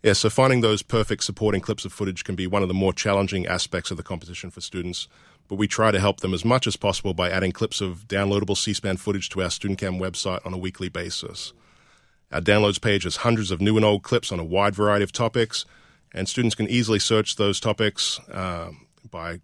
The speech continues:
keywords, and they can preview the available clips and, uh, download them directly free from the site. They can also go to the C span dot org website, which is the entire archives of C span.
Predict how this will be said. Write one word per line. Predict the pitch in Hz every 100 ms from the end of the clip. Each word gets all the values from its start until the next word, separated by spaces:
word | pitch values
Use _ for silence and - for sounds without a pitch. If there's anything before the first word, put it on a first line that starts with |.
| -
keywords, | 117 101 104 117 117 113 107 - -
and | 85 87
they |
can | 85 87
preview | - 123 120 117
the | 107
available | 101 113 110 104
clips | - 120 - - - _ _ _ _ _ _ _ 95
and, | 95 95
uh, | 90 90
download | 98 95 92 87
them | 90
directly | 90 90 90 95 92
free | 92 - - 95
from | 92 92
the | 85
site. | - 87 85 - - - _ - - _ _ _ _
They | 95
can | 113
also | 117 120
go | 113
to | 117
the | 107
C | 135
span | 117 120
dot | 117 117
org | 113
website, | 117 123 - 87
which | 90 -
is | 95 85
the | 92 92 95 -
entire | 98 110 107 98
archives | 98 104 - 107 107 101
of | -
C | 110
span. | 107 - 113 120 135